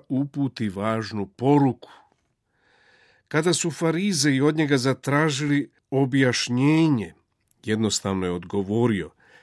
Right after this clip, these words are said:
„Razorite ovaj hram i ja ću ga za tri dana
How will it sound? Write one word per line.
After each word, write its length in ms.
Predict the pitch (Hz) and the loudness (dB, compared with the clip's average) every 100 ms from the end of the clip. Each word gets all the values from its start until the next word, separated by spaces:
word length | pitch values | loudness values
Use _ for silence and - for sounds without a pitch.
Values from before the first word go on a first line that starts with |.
| _ _ - | _ _ -14
„Razorite 1040 | 107 127 135 107 113 147 151 147 - 147 - | -6 -2 0 -2 0 0 0 -2 -4 -4 -4
ovaj 440 | 139 135 131 123 113 | -4 -4 -2 -6 -8
hram 640 | - 113 123 95 76 71 _ _ _ _ - | -8 -4 -2 -4 -10 -18 _ _ _ _ -10
i 140 | 101 | -4
ja 160 | 107 110 | -2 -4
ću 160 | 113 | -6
ga 160 | 98 92 | -6 -6
za 280 | - 123 127 | -2 -2 -2
tri 340 | - 113 104 | -6 -10 -10
dana 560 | 73 113 120 120 110 | -8 -4 -2 -2 -6